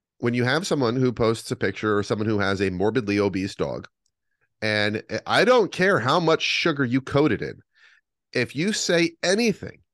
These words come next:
that indicates that they should change the way they feed the dog,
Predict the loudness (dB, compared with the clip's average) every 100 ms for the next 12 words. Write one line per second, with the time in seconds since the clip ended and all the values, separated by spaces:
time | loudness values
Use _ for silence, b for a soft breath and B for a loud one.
0 | _ _ -2 -2 0 2 2 2 -2 -6
1 | -8 -12 -14 _ _ _ -4 -4 0 -2
2 | 0 -2 -2 -2 0 0 0 -2 -2 2
3 | 2 2 0 0 -2 -2 -2 -2 -2 -8